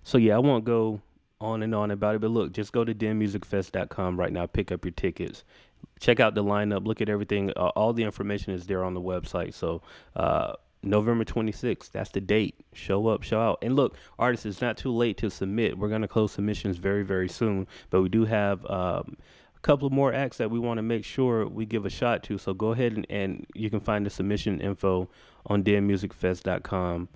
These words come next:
um, as well. So remember, those submissions are closing pretty soon if you are an artist that wanna submit. Any genre is accepted, but just know that we are a hip-hop based festival. So if you're doing hip-hop and R and B, you got a better shot. Just keep it real with you.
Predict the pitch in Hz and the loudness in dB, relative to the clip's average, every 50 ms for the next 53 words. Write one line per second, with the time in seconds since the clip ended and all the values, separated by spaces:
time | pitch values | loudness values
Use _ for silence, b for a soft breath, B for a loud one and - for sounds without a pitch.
0 | b b b b b b - 90 87 85 82 85 90 90 92 92 92 90 87 87 | b b b b b b -4 -2 -2 -2 -2 -4 -6 -4 0 0 2 2 2 0
1 | 90 - - - 87 90 80 - - B B B B B B - - - - 101 | -4 -6 -2 -2 -2 -2 -2 -6 -10 B B B B B B -20 -18 -8 -2 2
2 | 101 110 117 117 110 98 87 95 98 95 - 101 98 98 95 - 104 92 92 92 | 4 4 4 4 4 4 2 2 0 0 0 -2 -2 -2 -2 -2 -2 -2 -2 -2
3 | - - - 92 90 87 90 90 - - 92 87 87 - 98 92 92 87 87 92 | -2 -2 -2 0 0 0 -2 -2 -2 0 -2 -2 0 -2 -2 -2 -2 -4 -2 0
4 | 92 90 87 87 90 92 92 92 90 85 - 87 90 90 90 90 87 82 - - | 0 2 2 0 -2 -2 -4 -4 -4 -4 -4 -4 -2 -2 -2 -4 -4 -6 -8 -8
5 | 85 87 87 82 - - B B B B B B B B - 117 127 135 135 127 | -8 -6 -4 -6 -6 -8 B B B B B B B B 2 4 6 6 6 4
6 | 104 117 113 117 117 113 110 110 101 - 98 90 - - 131 131 - - 135 123 | 4 4 4 4 4 4 2 2 0 -2 -6 -8 0 0 0 0 2 0 -2 -2
7 | 90 87 101 98 107 110 104 - 120 107 104 98 - 92 101 104 110 107 107 101 | 0 -2 -6 -4 -2 -4 -2 -2 -2 -2 -2 -2 -4 -2 -2 -2 0 0 0 0
8 | 98 104 113 107 - - 113 95 82 98 101 98 101 - - - 113 110 107 - | 0 0 -2 -2 0 0 0 0 0 0 -2 -4 -4 -4 -4 -4 -2 -2 -2 -4
9 | 110 110 107 - - 104 98 98 95 92 - 107 104 95 - - 123 147 170 175 | -4 -6 -6 -2 -2 0 0 0 0 0 0 0 0 0 -2 -2 -2 0 2 2
10 | 170 156 156 143 175 175 - - 165 160 - - 135 139 139 143 139 135 139 147 | 2 2 2 2 0 -2 0 0 -2 -2 0 -2 -2 0 0 0 -2 0 0 0
11 | 147 139 120 117 120 117 113 110 110 104 101 95 92 - - - 85 65 - - | 2 2 0 0 0 0 0 0 0 0 0 0 0 -2 0 0 0 0 -2 -8
12 | _ _ - - 80 76 - - - - 85 - - 92 82 76 73 76 - - | _ _ -18 -16 -16 -16 -14 -8 -4 -4 -2 -2 -2 -2 -2 -2 -2 -4 -8 -12
13 | - - | -14 -16